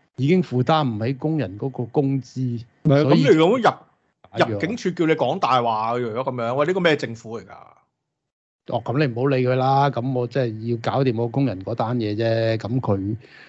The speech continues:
Speaker 1: 嗰個情況就會咯。如果你係用，即係，即係僱主經濟有困難，噉佢就，即係萬能 key 咯，呢個就。噉啊，跟住，跟住啊，跟住我發覺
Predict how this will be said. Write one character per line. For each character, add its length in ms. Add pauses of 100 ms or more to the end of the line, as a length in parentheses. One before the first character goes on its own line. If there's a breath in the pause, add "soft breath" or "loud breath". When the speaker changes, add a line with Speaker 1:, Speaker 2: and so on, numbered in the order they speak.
(420 loud breath)
Speaker 1:
嗰 120
個 60
情 320
況 220
就 160
會 220
咯。 140
如 220
果 220
你 60
係 160
用， 880 (180)
即 100
係， 200
即 160
係 40
僱 220
主 160
經 220
濟 100
有 140
困 260
難， 280
噉 200
佢 180
就， 180 (600)
即 120
係 140 (120)
萬 160
能 160
key 180
咯， 380
呢 80
個 160
就。 100
噉 1700
啊， 40
跟 200
住， 100 (540 soft breath)
跟 180
住 80 (220)
啊， 340
跟 100
住 120
我 40
發 140
覺 180